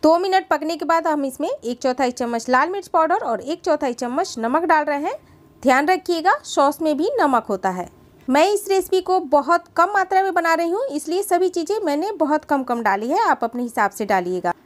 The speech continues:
आधा कप हमने इसमें पानी डाला है, उबाल आने देंगे इसमें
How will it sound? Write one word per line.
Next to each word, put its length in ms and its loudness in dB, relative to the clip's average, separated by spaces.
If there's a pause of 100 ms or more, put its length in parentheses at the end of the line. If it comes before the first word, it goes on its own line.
(420)
आधा 280 4
कप 220 -2
हमने 260 0
इसमें 240 -4
पानी 280 0
डाला 260 2
है, 160 0 (840)
उबाल 320 4
आने 220 -2
देंगे 280 -4
इसमें 260 -4